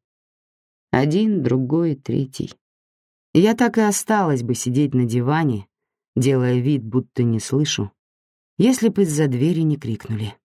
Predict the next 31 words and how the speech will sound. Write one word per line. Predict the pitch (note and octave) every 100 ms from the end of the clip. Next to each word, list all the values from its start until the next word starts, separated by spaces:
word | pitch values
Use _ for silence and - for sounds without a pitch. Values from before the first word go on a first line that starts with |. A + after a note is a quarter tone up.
| _ _ _ _ _ _ -
«Я | G#2 D#3+ F#3+
знаю, | E3 E3 F3+ G3+ G#3
что | G3+ F3+
ты | F3+ G3+ G3+
дома, | C#3+ G3 G#3 E3+
Мак, | D3 D#3+ F#3+ D3
открывай!» | C3+ - G3+ G#3+ G#3+ C#3+ A#2+ _ _ _ _ _ _ _ _ -
Вздохнув, | D#3+ A3+ B3 C#4 F3+
я | F#3+
сползла | F#3+ D#3 D#3 E3+ D3+
с |
дивана | C#3 D#3 G3 G#3 F#3+
и | -
поплелась | C#3+ D3 C#3 C#3 C#3 C#3 -
ко | -
входу. | B2+ - A2 - - - _ _ _ _ _ _ _ _ _ -
«Джек, | D3+ D#3 D3 C#3 - _ _ _
сейчас | - F#3 G#3
не | A3
лучшее | G#3+ A3 - G3+
время», | G3 G#3+ F#3+ D#3+ C#3 - _ _ _ _ _ _
пробормотала | C3 C3+ C3+ C#3 C3 D3+ C#3
я, | C3 C3 E3
отпирая | - - C#3+ C#3+ C3+
замок, | C3 D3 F#3 F#3+ - _ _ _ -
но | F#3 G3
не | G#3
пуская | G3 F3 E3+ D#3
гостя | D3 C#3+ -
в | C3
дом. | B2 G#2